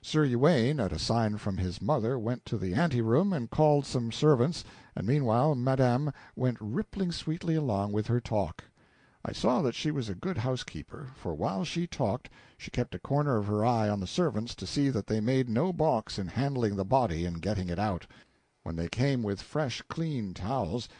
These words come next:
she sent back for the other kind, and when they had finished wiping the floor and were going, she indicated a crimson fleck the size of a tear which their duller eyes had overlooked. It was plain to me that La Cote Maltaile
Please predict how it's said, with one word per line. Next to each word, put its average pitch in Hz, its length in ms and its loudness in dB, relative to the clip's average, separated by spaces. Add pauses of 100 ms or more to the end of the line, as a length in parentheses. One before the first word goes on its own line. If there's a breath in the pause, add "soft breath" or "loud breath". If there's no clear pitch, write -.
(140 loud breath)
she 101 200 -4
sent 180 340 0
back 143 320 0
for 123 220 -4
the 123 160 -4
other 170 200 2
kind, 71 460 -8 (460)
and 95 160 -4
when 151 160 0
they 147 140 2
had 113 160 0
finished 165 360 0
wiping 131 440 0
the 95 100 -4
floor 165 480 2
and 107 120 -4
were 95 140 -2
going, 143 500 4 (200 soft breath)
she 117 240 -2
indicated 170 500 2
a 147 40 -4
crimson 214 560 -2
fleck - 420 -4
the 107 100 -4
size 147 440 0
of 147 100 -4
a 147 60 -4
tear 110 460 -4
which 101 300 -8
their 101 260 -2
duller 110 540 0
eyes 98 380 0
had 92 140 0
overlooked. 104 520 2 (540 soft breath)
It 120 80 -2
was 139 160 -2
plain 240 340 -2
to 147 140 0
me 104 340 0
that 101 300 -2
La 104 140 -2
Cote 214 300 -4
Maltaile 139 800 -2